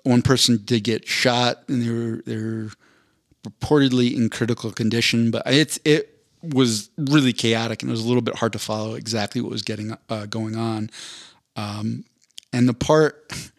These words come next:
<laughs> to me, that was the richest of all was, again, T-, Ted Cruz, who I, like,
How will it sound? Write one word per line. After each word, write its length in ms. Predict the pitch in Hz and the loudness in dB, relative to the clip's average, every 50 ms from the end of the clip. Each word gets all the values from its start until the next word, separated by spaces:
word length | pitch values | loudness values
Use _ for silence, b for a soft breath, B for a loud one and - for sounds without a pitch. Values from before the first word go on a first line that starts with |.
| _ - - - | _ -20 -20 -20
<laughs> 380 | - _ _ _ _ _ _ - | -20 _ _ _ _ _ _ 0
to 100 | - 180 | 2 4
me, 220 | 156 156 156 156 | 6 6 6 4
that 180 | 143 135 123 131 | 4 2 0 2
was 220 | 127 117 110 107 | 2 0 2 2
the 220 | 113 123 123 131 123 | 0 0 2 2 2
richest 400 | 120 131 123 - 117 110 - 113 | 2 2 2 0 0 -2 -2 -2
of 140 | 113 107 | -2 -2
all 240 | 113 113 113 110 110 | -2 -2 0 -2 -2
was, 140 | 110 104 - | -2 -4 -4
again, 360 | 117 113 127 120 113 110 107 | -2 -2 0 0 0 -2 -4
T-, 440 | - - - 131 - - - 131 - | -6 -8 -10 -12 -10 -10 -10 -8 -6
Ted 220 | - - 120 113 | -2 -2 -2 -2
Cruz, 360 | - - 117 113 113 113 110 - | -2 -2 -2 -2 0 -2 -4 -4
who 220 | - 113 113 - - 120 | -4 -4 -6 -6 -6 -8
I, 80 | 120 - | -6 -2
like, 220 | 139 127 123 | 0 0 0